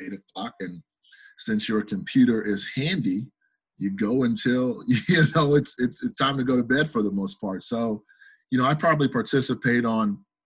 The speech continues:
you know, maybe four or five, uh, video meetings during the day where I'm meeting with our senior staff,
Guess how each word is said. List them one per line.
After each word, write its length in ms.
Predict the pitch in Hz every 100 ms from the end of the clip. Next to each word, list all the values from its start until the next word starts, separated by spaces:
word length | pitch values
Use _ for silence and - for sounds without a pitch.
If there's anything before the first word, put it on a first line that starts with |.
| _ _ _ _ -
you 80 | 120
know, 100 | 107
maybe 320 | 107 110 110
four 380 | 98 113 110 110
or 80 | 98
five, 520 | 113 107 107 101 -
uh, 220 | 95 92 92
video 480 | 90 110 107 107
meetings 480 | 101 107 104 104 98
during 240 | - 101 101
the 100 | 98
day 460 | 104 104 101 104 - _ _ _ _ _ _ -
where 120 | 104
I'm 140 | 107
meeting 340 | 110 110 104 98
with 220 | 98 98
our 80 | 90
senior 360 | - 120 104
staff, 580 | 95 - 123 120 120 -